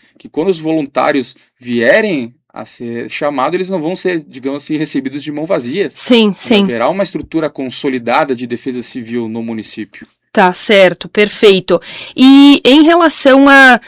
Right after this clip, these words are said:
Speaker 2: a materiais ou alguma coisa que o, que o pessoal precise, vai ser tudo disponibilizado pelo, pela Defesa Civil?
Speaker 1: Caso seja necessário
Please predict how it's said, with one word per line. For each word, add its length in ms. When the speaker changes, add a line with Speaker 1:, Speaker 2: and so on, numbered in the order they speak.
Speaker 2:
a 100
materiais 840
ou 60
alguma 320
coisa 340
que 120
o, 120
que 160
o 40
pessoal 360
precise, 960
vai 160
ser 200
tudo 220
disponibilizado 840
pelo, 540
pela 200
Defesa 360
Civil? 480
Speaker 1:
Caso 360
seja 600
necessário 840